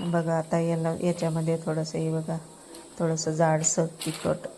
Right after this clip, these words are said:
चिनी, थोड्याशा ह्या बिया टाकलेल्या आहेत. म्हटलं पनीरच्या भाजीबरोबर खायला कसं वाटतं बघा, करून बघून खाऊ म्हटलं. आता बघा चार भाग करते या पोळीचा मी, हे चारी बाजूने वाळून घेते. त्याच्यानंतर पुन्हा अजून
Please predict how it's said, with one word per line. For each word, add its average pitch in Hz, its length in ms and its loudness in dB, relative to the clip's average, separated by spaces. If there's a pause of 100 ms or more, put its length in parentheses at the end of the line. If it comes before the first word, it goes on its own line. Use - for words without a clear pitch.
(240)
चिनी, 170 320 -2 (680)
थोड्याशा 170 360 2
ह्या 170 220 2
बिया 160 360 2
टाकलेल्या 160 640 0
आहेत. 165 240 0 (680)
म्हटलं 170 260 0
पनीरच्या 165 560 2
भाजीबरोबर 165 680 0 (100)
खायला 165 320 0
कसं 170 300 -2
वाटतं 165 380 0
बघा, 160 160 2
करून 160 400 0
बघून 160 400 0
खाऊ 170 220 0
म्हटलं. 170 380 -2 (800)
आता 175 240 4
बघा 165 240 2
चार 165 340 4
भाग 175 180 4 (160)
करते 160 360 0
या 156 100 0
पोळीचा 160 600 0
मी, 165 160 0
हे 165 280 0
चारी 160 380 2
बाजूने 160 480 0
वाळून 160 380 4
घेते. 175 380 -2 (420)
त्याच्यानंतर 170 680 2 (120)
पुन्हा 185 320 4
अजून 180 180 2